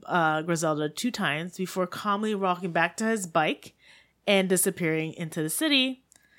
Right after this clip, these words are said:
And as you know, she started the gun,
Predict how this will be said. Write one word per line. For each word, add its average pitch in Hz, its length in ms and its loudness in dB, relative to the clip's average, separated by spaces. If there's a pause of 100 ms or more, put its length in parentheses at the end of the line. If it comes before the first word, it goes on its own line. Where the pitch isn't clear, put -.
(880)
And 226 140 10
as 233 200 12
you 240 80 10
know, 208 560 12 (580)
she 214 1000 4
started 208 580 6
the 185 80 2
gun, 180 580 4